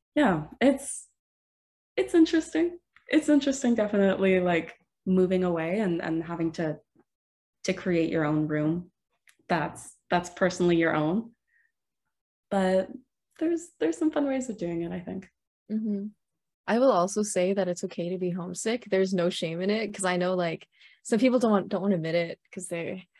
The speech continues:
Speaker 2: like, "Oh, well, I just moved out," whatever. But it's okay to be homesick, and don't forget to call your parents, because I know I'm guilty of not <laughs> calling my parents when I'm away at school.
Speaker 1: You know how
Speaker 2: Um,
Speaker 1: my parents,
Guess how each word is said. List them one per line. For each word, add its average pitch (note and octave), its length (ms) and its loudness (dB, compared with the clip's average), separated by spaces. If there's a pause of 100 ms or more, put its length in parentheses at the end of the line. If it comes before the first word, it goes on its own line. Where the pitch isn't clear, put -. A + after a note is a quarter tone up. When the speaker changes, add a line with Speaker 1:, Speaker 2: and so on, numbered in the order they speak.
(140)
Speaker 2:
like, - 200 -8
"Oh, D#4 160 -6
well, D#4+ 120 -2
I D4+ 120 0
just C#4+ 280 -6
moved B3+ 220 -4
out," G3 280 -2
whatever. F3 440 0
But F3 260 -6 (340)
it's A3+ 160 -2
okay B3 220 0
to B3 60 0
be B3 120 0
homesick, G#3 420 -2
and G3 240 -4
don't A#3+ 160 -6
forget F#4+ 240 -2
to F4+ 60 -2
call C#4 160 2
your A#3 100 2
parents, F#3+ 480 -2 (500)
because F3+ 720 2 (100)
I G3 300 -6
know G3+ 160 -2
I'm F3+ 140 -4
guilty F3 400 -4
of E3 340 -6 (240)
not D3+ 300 -10
<laughs> - 80 -20
calling A3+ 300 -2
my C4 60 -4
parents - 800 -2
when - 160 2
I'm A#3 180 4 (400)
away G#3+ 320 4
at A#3 160 -10
school. G3 480 -2 (640)
Speaker 1:
You G3+ 180 4
know G3+ 140 8
how A3 160 4
Speaker 2:
Um, - 40 -2
Speaker 1:
my F3 160 4
parents, G3 500 0